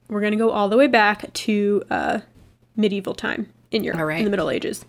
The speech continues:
Speaker 1: Okay.
Speaker 2: I love it.
Speaker 1: So there is a folklore from this time period spread about a man and his son who came across a black cat. And for some reason, they decide to throw a bunch of, like, stones and sticks at this poor cat,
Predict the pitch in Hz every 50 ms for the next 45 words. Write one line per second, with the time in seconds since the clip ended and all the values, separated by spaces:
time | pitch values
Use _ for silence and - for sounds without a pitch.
0 | - - 226 - 196 - 180 170 170 160 156 147 - - - - - - - -
1 | - - - - - - 269 240 226 220 220 214 - - - _ _ _ _ _
2 | _ _ _ _ 220 202 226 240 240 - 311 302 302 349 320 - - - 214 214
3 | 214 - 202 - - 247 240 - 220 208 202 214 226 - - - - - 196 -
4 | 202 190 - - - - - - 220 254 269 - - - - - - - _ -
5 | - - - _ - 214 208 208 214 269 - - - 269 - 214 202 208 202 -
6 | - - 214 214 202 202 196 202 214 240 294 - 262 254 269 277 349 349 - -
7 | - 226 190 - 185 233 233 - - - 220 - - _ - - - 220 233 262
8 | 285 277 - - 214 208 208 214 - - - 240 220 - 202 196 214 220 - _
9 | - - - - - - - - - _ _ _ _ _ _ _ _ _ _ _
10 | _ 226 208 196 190 - 202 - 196 214 262 294 294 262 277 277 277 240 202 202
11 | 196 - 208 202 202 202 - 220 - 202 208 208 202 202 202 185 - - - -
12 | - - - 214 208 208 208 196 - 208 185 - - 226 226 226 - 214 - 202
13 | - _ - 233 254 311 - - 233 202 190 190 240 - -